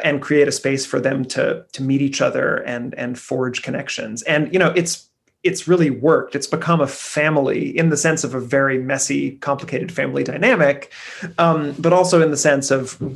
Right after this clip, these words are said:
we really feel like we're, <laughs> we're in it for the long haul. Um, and at the moment, our big project is we're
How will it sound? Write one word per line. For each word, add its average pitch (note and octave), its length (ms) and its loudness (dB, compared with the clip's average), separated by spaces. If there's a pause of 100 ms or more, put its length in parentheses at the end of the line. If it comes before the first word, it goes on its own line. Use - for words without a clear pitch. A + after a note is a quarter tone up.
we D#3 120 2
really D3+ 220 4
feel C#3+ 240 2
like C3+ 240 -2
we're, C#3+ 220 4 (340)
<laughs> B3+ 400 -4
we're E3 160 6
in E3+ 140 6
it D#3+ 100 2
for D#3 100 0
the C#3+ 120 2
long C3+ 260 2
haul. C3 480 0 (400)
Um, C3+ 540 0 (380)
and D#3 140 4
at D3+ 80 0
the D3+ 80 4
moment, D#3+ 260 4
our C3+ 160 2
big C3 240 0
project B2 400 -2
is A#2+ 140 -6
we're C3+ 340 -4